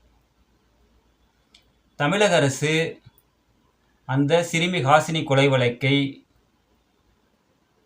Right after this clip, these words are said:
மிக முக்கியமான வழக்காக கருதி,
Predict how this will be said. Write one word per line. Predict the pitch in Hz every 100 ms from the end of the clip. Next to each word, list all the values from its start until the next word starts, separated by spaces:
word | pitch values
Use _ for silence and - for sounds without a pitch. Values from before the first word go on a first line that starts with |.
| _ _ _ -
மிக | 131 143 190
முக்கியமான | 165 - 175 170 160 165
வழக்காக | 147 143 139 147 135 135
கருதி, | 127 123 117